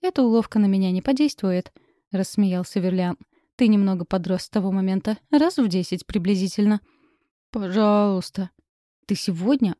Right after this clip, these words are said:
уже прикончил пузырёк эхинарии. Может, хватит?»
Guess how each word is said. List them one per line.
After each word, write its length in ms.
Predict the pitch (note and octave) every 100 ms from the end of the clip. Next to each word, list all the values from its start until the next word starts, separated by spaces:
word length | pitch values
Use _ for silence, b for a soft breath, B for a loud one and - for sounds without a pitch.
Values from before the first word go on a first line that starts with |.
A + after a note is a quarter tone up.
| -
уже 360 | G#3+ F#3 C4
прикончил 580 | A3 - - C4+ D4+ G#3
пузырёк 460 | - G3 F#3 F3+ -
эхинарии. 600 | G3 C#4 A3+ F#3 F#3 F#3+ _
Может, 260 | G#3 G#3 A3+
хватит?» 420 | F4 F#4+ F#3+